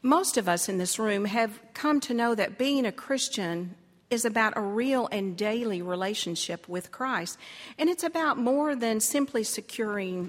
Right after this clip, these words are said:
fire insurance or saving us from the fires of hell. If we were to take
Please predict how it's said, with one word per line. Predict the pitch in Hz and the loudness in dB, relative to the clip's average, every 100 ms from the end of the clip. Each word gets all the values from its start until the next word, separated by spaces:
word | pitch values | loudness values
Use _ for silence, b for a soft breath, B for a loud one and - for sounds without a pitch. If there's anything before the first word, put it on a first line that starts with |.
| - | -8
fire | - 233 233 170 | -4 -2 0 0
insurance | - 180 165 - 151 147 202 - - | -2 -2 -2 -2 -6 -6 -4 -6 -6
or | 202 175 | -6 -4
saving | 175 220 208 180 156 | -4 -4 -2 -2 -2
us | 165 - | -4 -6
from | - 165 165 156 | -6 -4 -4 -4
the | 156 156 165 B B B B | -6 -6 -8 B B B B
fires | - 214 190 175 165 - | -4 0 0 -2 -6 -8
of | 180 156 | -10 -8
hell. | 233 233 170 175 - _ _ _ - - _ b b b b b _ _ _ - | -8 -6 -6 -10 -16 _ _ _ -20 -20 _ b b b b b _ _ _ -4
If | 285 | -2
we | 392 466 | 0 2
were | 427 | 2
to | 285 233 | 0 -4
take | - 240 226 220 | -2 0 -2 -4